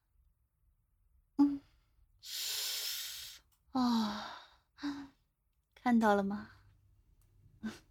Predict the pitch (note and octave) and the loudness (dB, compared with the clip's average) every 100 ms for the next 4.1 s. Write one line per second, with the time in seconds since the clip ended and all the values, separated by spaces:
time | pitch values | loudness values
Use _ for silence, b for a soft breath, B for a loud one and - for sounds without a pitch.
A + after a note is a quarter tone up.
0 | _ B B B B _ - C4+ A#3+ - | _ B B B B _ 6 8 8 10
1 | G3+ G3 A#3 - A#3 G#3 G3 G3 G3+ A#3 | 10 10 6 4 4 4 6 6 6 4
2 | A#3 F#3+ - - A3 G3 F3+ F#3+ - F3 | 2 2 2 8 8 10 6 4 6 6
3 | F#3 - A#3 G3 F3+ F3+ G3 - A3 A3 | 6 2 0 2 2 -2 -2 0 2 2
4 | A3+ | 0